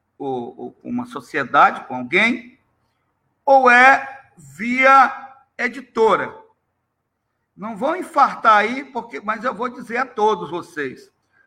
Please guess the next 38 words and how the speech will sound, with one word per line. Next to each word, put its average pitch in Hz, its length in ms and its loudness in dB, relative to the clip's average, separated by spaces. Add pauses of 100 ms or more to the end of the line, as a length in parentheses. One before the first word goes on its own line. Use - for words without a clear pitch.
(120)
A - 80 -8
editora 233 480 -2
Moderna 208 880 0 (380)
me 185 120 -18
convidou 208 560 -6
pra 226 100 -2
escrever 190 420 -6
esse 185 160 -10
livro 180 220 -8
de 175 60 -14
história 156 300 -2
do 151 100 -10
Maranhão, 165 720 0 (720)
e 180 80 -14
quando 254 240 2
eu 254 140 0
perguntei 214 480 2
sobre 180 260 -10
o - 40 -18
percentual 151 840 -6 (300)
que 156 80 -12
eu 147 60 -8
ficaria, 160 520 -2
até 156 200 -6
porque - 340 -14
eu, 147 120 -10
eu 131 80 -8
tô 139 140 -14
produzindo 139 480 -10
o 151 60 -10
livro, 175 320 -6 (720)
a 196 140 4
resposta 202 600 0
foi 208 180 -2
cinco 269 440 -8
por 262 180 0
cento, 214 420 -4
Baima. 156 560 0